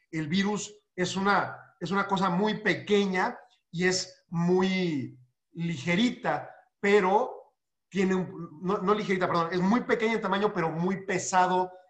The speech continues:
en su, en su, en su dimensión de kilos, que en realidad son microgramos o yo qué sé cómo se llamen. <coughs> Entonces, el, el, el, el, el, el virus sale de la boca, por ejemplo, cuando hablamos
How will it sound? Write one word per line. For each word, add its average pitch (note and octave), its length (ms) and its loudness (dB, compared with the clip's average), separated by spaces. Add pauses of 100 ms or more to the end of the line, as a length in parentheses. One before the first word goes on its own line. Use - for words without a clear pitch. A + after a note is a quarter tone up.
en D3+ 140 -6
su, C3 440 -6
en C#3+ 100 -8
su, C#3 300 -6
en C#3 80 -8
su B2+ 120 -8
dimensión D#3+ 600 0 (240)
de B2+ 220 -12
kilos, G3+ 480 -4
que A2 160 -14
en F#2 80 -20
realidad B2+ 320 -10
son A#2 440 -10
microgramos A#2+ 800 -6
o - 60 -16
yo C3 140 -10
qué C3+ 100 -18
sé C3 140 -12
cómo C3 140 -12
se B2 100 -12
llamen. D3+ 340 -2 (680)
<coughs> - 1300 -6
Entonces, F#3 580 2 (640)
el, G3+ 300 2
el, G#3 200 -2
el, G3+ 180 -2
el, F#3+ 200 -6
el, - 380 -12
el F#3+ 240 -8
virus A3 360 2
sale B3 260 4
de A3 60 4
la G#3 80 6
boca, G#3 320 4
por - 100 -4
ejemplo, F#3+ 280 0
cuando D#3 180 2
hablamos G#3 680 2